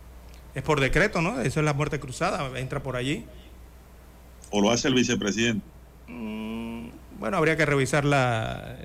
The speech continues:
Speaker 1: la, la
Speaker 2: Acuérdense que el
Speaker 1: Constitución.
Speaker 2: juicio político es a Lazo.
Speaker 1: Ujú. Hay que revisar la Constitución, ¿no?
Speaker 2: Por eso es que le digo, hay preguntas. Son preguntas que están allí porque uno no tiene la respuesta exacta.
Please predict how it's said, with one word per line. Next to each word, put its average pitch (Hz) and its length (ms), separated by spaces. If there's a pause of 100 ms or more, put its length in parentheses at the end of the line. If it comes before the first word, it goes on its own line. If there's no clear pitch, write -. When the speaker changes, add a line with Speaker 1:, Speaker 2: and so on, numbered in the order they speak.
Speaker 1:
la, - 320
la - 60
Speaker 2:
Acuérdense 123 420
que 170 100
el 160 40
Speaker 1:
Constitución. 151 40
Speaker 2:
juicio 123 260
político 143 480
es 170 80
a 147 60
Lazo. 175 360 (380)
Speaker 1:
Ujú. 120 400 (220)
Hay 139 140
que 147 100
revisar 135 320
la 131 80
Constitución, 120 640
¿no? 127 120 (800)
Speaker 2:
Por 95 160
eso 95 200
es 92 80
que 120 100
le 147 240
digo, 123 480
hay 95 140
preguntas. 117 760 (560)
Son - 100
preguntas 107 480
que 80 500
están 95 380
allí 110 280
porque 120 380
uno 98 240
no 98 140
tiene 95 220
la 90 140
respuesta 82 440
exacta. - 600